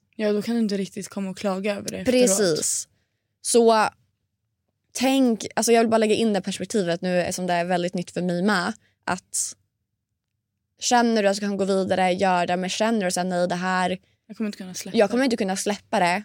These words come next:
Speaker 2: Då för din egna skull, take it from me här. Lämna. Ni är bara inne fyra månader i relationen.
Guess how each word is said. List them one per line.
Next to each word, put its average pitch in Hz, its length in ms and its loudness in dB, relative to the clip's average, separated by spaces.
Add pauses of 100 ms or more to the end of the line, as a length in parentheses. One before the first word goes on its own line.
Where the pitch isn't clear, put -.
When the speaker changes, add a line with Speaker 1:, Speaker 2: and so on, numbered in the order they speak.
Speaker 2:
Då 214 320 4
för 190 160 -4
din 185 140 -2
egna 185 360 -4
skull, 175 340 -2 (100)
take 185 380 -2
it 175 80 -8
from 175 340 0 (100)
me 175 380 -2
här. - 360 -4 (920)
Lämna. 180 440 -2
Ni 233 200 2
är 226 40 6
bara 208 300 4
inne 185 260 0
fyra 175 300 -2
månader 170 400 -4
i 170 40 -6
relationen. 175 760 -4